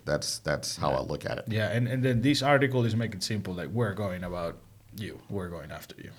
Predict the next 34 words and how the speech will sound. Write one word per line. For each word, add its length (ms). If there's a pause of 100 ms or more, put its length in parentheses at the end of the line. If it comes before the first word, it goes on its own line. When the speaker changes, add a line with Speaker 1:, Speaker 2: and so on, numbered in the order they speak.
(440)
Speaker 1:
Yes, 280
but 260
th-, 120
this 160
is 80
one 140
of 60
those 80
things, 200
time 260
will 60
tell. 380
You're 120
gonna 160
know 520
if 200
you're 220
being 240
audited 420
or 80
not, 260
so 100
it's 100
gonna 160
be 60
pretty, 380 (300)
pretty 200
simple. 360 (640)
On 140
to 60
more 180
fun 280
stuff. 540 (720)
Oh, 1080